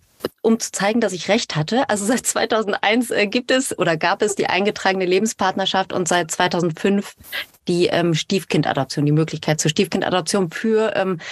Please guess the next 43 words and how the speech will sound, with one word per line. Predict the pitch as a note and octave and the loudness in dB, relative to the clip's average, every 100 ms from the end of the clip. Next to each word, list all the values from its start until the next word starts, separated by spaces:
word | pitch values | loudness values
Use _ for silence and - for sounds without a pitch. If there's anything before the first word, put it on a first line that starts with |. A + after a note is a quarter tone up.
| - - | -14 -2
gleichgeschlechtliche | F#3+ G3+ G3 - F#3+ F#3 F#3+ | 2 2 -2 0 0 2 -2
Paare. | D#3+ F3 F3 D#3 | 0 0 2 2
Die | D3 E3 - | 0 -2 0
Stiefkindadoption | A3 A3 G3+ - D#3+ - F3+ D#3 | -2 0 0 0 0 0 0 2
selbst | F3+ A3+ - | 2 0 0
gab's | F3+ A3 | 0 2
natürlich | G3 F#3 | -2 -2
vorher | - G#3+ - | -2 -2 0
auch | G#3 D4 | 0 0
schon, | - - E3+ D#3 | -2 -2 2 2
denn | D#3+ | 2
die | E3 - | 0 -2
ist | - | 0
ja | - | 0
eigentlich | F#3 G3 F#3+ | 0 -2 -2
für | - | 0
uns | G#3 G3 | 0 2
gar | F3+ | 2
nicht | F3 D#3+ | 2 0
gemacht | F3 G3+ - G#3+ | 0 0 -2 -2
worden, | G#3 G3+ | 0 0
sondern | F3 F3 F3+ F3 D#3+ - - - | 0 2 2 0 -2 -8 -8 -4
wir | F#3 E3 | -2 2
wurden | F3+ E3+ | 2 2
da | |
ja | E3+ D#3+ | 2 2
so | E3 | 2
mit | E3 - - - - - _ - - _ D#3 | 0 -2 -12 -18 -20 -20 _ -20 -20 _ -2
reingeschoben | D#3 D#3 - D#3 C#3 C#3+ | 0 0 0 -2 0 0
irgendwie, | C3 C3+ - C#3+ | 0 0 -2 -2
ne? | C3+ G3 - | 0 2 2
Aber | E3+ F#3 | 0 0
zumindest | G#3+ G#3 G3 | 0 0 0
gab | G3 E3 | -2 -2
es | D#3+ | -2
dann | D#3+ D#3 D#3+ - - - | 0 2 2 -2 -10 -8
für | - E3+ | -4 0
gleichgeschlechtliche, | E3 D#3+ - D#3+ D#3 D3+ D3+ - D3+ D3 | 2 2 0 0 2 2 -2 2 2 2
für | - | -2
queere | D#3 E3+ D3+ | -2 2 2
Paare | D3+ D3 C#3 | 2 0 0
die | C#3+ | 2
Möglichkeit. | C3+ A#2+ - - - D#3+ | 2 0 -2 -4 -2 -2